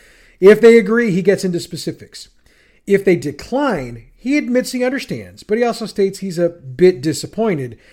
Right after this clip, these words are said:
as he believes they are the group best designed to do this job. The specifics are this. Corinth and Igmon were working on a deal for Victor as the middlemen between himself and Garson Tactical.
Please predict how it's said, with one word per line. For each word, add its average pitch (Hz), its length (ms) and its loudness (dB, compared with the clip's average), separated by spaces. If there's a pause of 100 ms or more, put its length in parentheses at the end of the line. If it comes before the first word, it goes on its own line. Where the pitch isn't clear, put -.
(320)
as 175 180 0
he 190 100 -2
believes 175 460 0
they 185 340 2
are 254 120 2
the 226 80 0
group 156 280 -2
best 180 340 0
designed 139 520 -8
to 180 80 -10
do 107 160 -16
this 98 180 -20
job. 104 420 -16 (220)
The 196 120 2
specifics 220 640 -2
are 170 80 0
this. 107 420 -14 (360)
Corinth 269 380 2
and 214 100 2
Igmon 180 460 2
were 156 80 -2
working 156 340 -2
on 151 100 -4
a 147 80 -4
deal 180 400 2
for 180 160 -6
Victor 147 400 -4
as 143 200 -6
the 147 100 -6
middlemen 180 560 2
between 151 380 -6
himself 185 640 -4
and 185 220 -2
Garson 135 420 -4
Tactical. - 600 -16